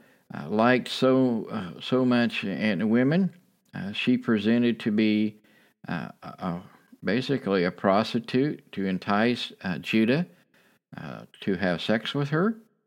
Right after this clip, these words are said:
And in their relationship would produce twin boys, one which was,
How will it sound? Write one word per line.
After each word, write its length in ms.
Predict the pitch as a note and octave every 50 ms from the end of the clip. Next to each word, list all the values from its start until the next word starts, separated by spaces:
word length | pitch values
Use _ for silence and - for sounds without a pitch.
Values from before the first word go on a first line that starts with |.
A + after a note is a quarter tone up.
| _ _ _ _ _ _ _ _ _ _ _ _ _ -
And 220 | - A2+ A2 G#2
in 240 | A2 A2 A2+ A2+ A2+
their 380 | A2+ A2+ A2 G#2+ G#2 F#2+ - -
relationship 1120 | - G2+ G#2 G#2 G#2 G#2+ A2 B2 C3 - - C3+ C3 - - C#3+ C#3+ D#3 D3 - - - -
would 260 | G#2 G2+ G#2+ G2+ -
produce 460 | - - A2+ A2 G#2 G#2+ G#2 G#2 G#2
twin 420 | - - - A#2 A2 G#2+ G#2+ G#2+ G2+
boys, 600 | G#2+ G#2+ G#2 F2+ C2+ G1+ - - - - - - - _ _ _ _ _ _ _ _ _ _ _ _ _ _ _ _ -
one 280 | - G2+ G#2+ G#2+ G#2 G2+
which 340 | G2 F#2+ - - - - -
was, 420 | - F#2+ F#2+ F2 E2+ F#2+ F#2+ -